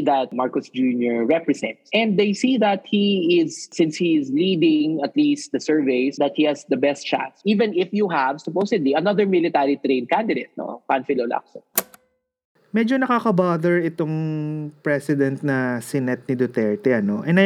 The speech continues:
Speaker 2: agree with Aris. The military might be inclined to support someone who will continue Duterte's policies and stances regarding, for example,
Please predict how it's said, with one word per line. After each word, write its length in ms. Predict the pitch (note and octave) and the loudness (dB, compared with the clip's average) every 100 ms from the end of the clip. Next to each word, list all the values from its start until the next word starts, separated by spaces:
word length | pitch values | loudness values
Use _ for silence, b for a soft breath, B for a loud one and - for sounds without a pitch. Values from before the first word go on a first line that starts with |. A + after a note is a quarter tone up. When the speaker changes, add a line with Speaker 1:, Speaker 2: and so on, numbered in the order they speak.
| F#3+ | 4
Speaker 2:
agree 160 | F3 | 4
with 240 | F3 D#3 C#3+ | 4 2 0
Aris. 560 | A#2+ A2+ A2+ A2 - B B B | -2 0 -2 -4 -12 B B B
The 80 | D#3 | 2
military 640 | E3+ G3+ A3+ F#3 E3 F3 | 6 4 4 2 2 2
might 320 | A3+ F#3+ F3 | 4 2 2
be 160 | D3+ C#3+ | 0 0
inclined 480 | C#3+ A#2+ A2+ E3+ G#3 | 0 0 0 0 0
to 80 | |
support 480 | F#3 E3 E3 C#3+ C3 | 0 -2 0 0 0
someone 480 | - B2+ B2 A#2+ E3 | -2 -2 0 0 2
who 80 | F#3+ | 4
will 160 | E3 | 2
continue 560 | D#3 D#3 D3 D3 D#3 E3 | 2 0 0 0 2 2
Duterte's 880 | D3 C#3+ B2+ C3 C3 C3+ C3+ C3 - | 0 2 0 0 0 0 0 -4 -16
policies 880 | - C#3+ C3+ C#3 - B2 E3 G3+ - | -2 2 2 0 -4 -4 -2 -4 -10
and 240 | C#3+ C#3 C3+ - | -4 -4 -4 -8
stances 720 | - A#2 A#2 - B2+ E3+ - B B B B - | -8 -6 -8 -8 -8 -8 -12 B B B B -2
regarding, 480 | F3 F3 D#3+ D#3 | 2 4 4 0
for 160 | D#3 D#3 | 2 0
example, 640 | C#3 C#3+ B2+ C3+ C3+ B2+ | 2 0 0 0 0 0